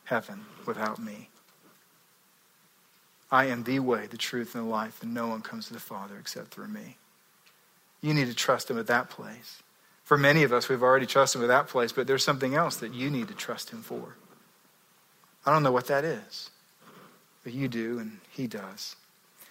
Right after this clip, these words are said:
Now, what happens next is remarkable. The people see the sign,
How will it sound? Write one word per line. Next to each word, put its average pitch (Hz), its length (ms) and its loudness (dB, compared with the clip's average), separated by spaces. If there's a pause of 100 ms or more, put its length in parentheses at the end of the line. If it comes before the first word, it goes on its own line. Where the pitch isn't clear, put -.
(320)
Now, 135 80 2
what 160 140 10
happens 165 360 6
next 139 280 4
is 131 140 -4
remarkable. 127 600 0 (600)
The 131 80 -2
people 156 280 2
see 156 200 4
the 143 100 0
sign, 123 520 4